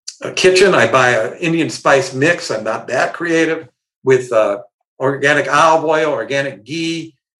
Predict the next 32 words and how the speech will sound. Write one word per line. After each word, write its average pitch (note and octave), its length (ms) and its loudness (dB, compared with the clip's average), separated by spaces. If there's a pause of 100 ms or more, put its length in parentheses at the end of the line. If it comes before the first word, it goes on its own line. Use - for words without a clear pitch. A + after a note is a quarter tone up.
and C#3 100 -8
it's C3+ 160 -8
really F#3 260 6
tasty. F#3 300 0
I D3+ 120 0
get F3+ 160 0
my D#3 140 -2
protein F3+ 480 0
from E3+ 200 -6
those D#3+ 440 -6 (240)
legumes, E3 840 2 (300)
and D3+ 240 -2
I E3+ 100 2
don't G3+ 220 2
need A3 320 -2
meat E3 360 -2
at C#3+ 140 0
every D3 340 0
meal. F3 200 6
I - 80 6
try F3+ 240 2
to E3 180 0 (320)
have D3+ 300 -2 (260)
one, D#3 540 -2 (300)
um, B2+ 580 -6 (280)
uh, - 300 -10
meat D3+ 480 0 (300)
meal F#3+ 340 6
a F#3+ 80 6
day F#3+ 240 4
at C3+ 160 0
least, D#3 560 0